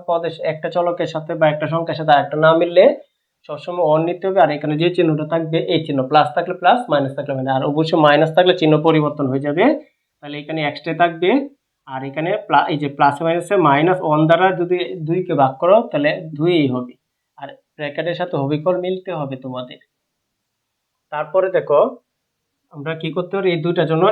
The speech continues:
একটা লিখতে পারি এক্স মাইনাস টু, আর এখানে লিখতে পারি এক্স মাইনাস ওয়ান ইকুয়াল টু জিরো। তারপরে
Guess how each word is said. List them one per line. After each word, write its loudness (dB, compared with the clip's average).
একটা -4
লিখতে -2
পারি 2
এক্স -2
মাইনাস 2
টু, 2
আর -12
এখানে -6
লিখতে -6
পারি -2
এক্স -10
মাইনাস -2
ওয়ান -6
ইকুয়াল -10
টু -6
জিরো। -6
তারপরে -10